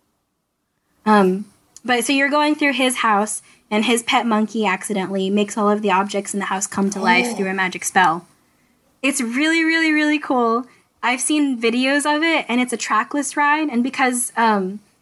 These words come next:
Speaker 1: they had a lot more effects available to them, like new projection effects and things like that,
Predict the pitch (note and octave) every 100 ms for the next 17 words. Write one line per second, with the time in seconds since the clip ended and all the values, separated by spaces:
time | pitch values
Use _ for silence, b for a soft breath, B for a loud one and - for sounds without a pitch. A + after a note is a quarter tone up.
0 | - B3 C4+ B3+ A#3+ A#3 A3 A3+ A3 A3
1 | A3+ G#3+ - G#3+ G3+ G3+ G3+ G3+ G3+ A#3+
2 | A3 A3+ A3+ G3 G3+ A3 A3 A3+ G#3+ G3
3 | - G#3+ G#3 G3+ F#3+ F#3+ G3 G3+ G3 G3
4 | F#3+ F#3 F#3+ F#3+